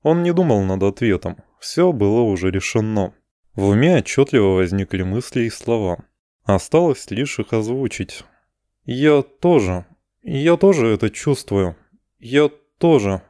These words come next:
От волнения слова звучали смазанно, хотя надо было отвечать наоборот чётче.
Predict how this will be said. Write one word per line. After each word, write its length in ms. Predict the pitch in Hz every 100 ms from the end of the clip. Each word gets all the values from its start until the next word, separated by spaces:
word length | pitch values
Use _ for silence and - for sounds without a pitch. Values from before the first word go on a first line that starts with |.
| _ _ _ _
От 240 | 92 -
волнения 640 | 90 92 104 170 160 151
слова 420 | 143 - 90 131
звучали 520 | 151 90 87 98 101 98
смазанно, 640 | - 110 113 92 87 87 _ _
хотя 360 | _ 107 - 190
надо 200 | 113 95
было 320 | 92 98 95
отвечать 460 | 92 90 - 151 156
наоборот 460 | 156 151 170 170
чётче. 560 | - - 110 - 90